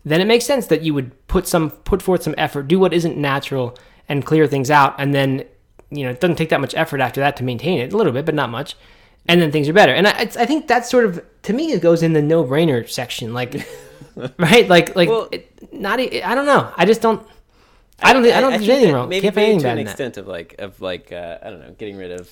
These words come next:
Speaker 2: certain things that, that you're not using anymore. But, you know, I mean, it, it was time-consuming process to,
Speaker 1: Oh,
Speaker 2: to,
Speaker 1: yeah.
Speaker 2: like, literally take out all of your clothes and put them on your bed, you know, and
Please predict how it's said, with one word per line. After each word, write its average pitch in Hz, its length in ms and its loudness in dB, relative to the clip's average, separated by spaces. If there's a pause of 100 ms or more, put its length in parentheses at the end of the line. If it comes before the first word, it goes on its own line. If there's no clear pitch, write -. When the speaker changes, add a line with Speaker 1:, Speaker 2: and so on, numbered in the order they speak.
Speaker 2:
certain 87 260 -14
things 87 300 -18
that, 82 220 -16 (100)
that 92 140 -18
you're 87 120 -16
not 76 140 -16
using 95 280 -16
anymore. 78 360 -20
But, - 260 -12 (340)
you 160 60 -16
know, 147 220 -8 (100)
I 143 60 -14
mean, 170 140 -4
it, 214 180 -8
it 349 100 -8
was 330 200 -8
time-consuming 101 640 -12
process - 440 -12
to, - 140 -18 (160)
Speaker 1:
Oh, 202 100 0
Speaker 2:
to, 233 60 6
Speaker 1:
yeah. 113 160 0
Speaker 2:
like, 101 300 -10
literally 127 400 -8
take 104 220 -12
out 80 280 -10
all 110 300 -12
of 92 120 -18
your 95 100 -18
clothes 78 420 -18
and 80 160 -20 (140)
put - 160 -20
them 92 120 -16
on 87 140 -16
your 82 100 -16
bed, 60 320 -18
you 73 140 -20
know, 82 260 -18
and 85 320 -20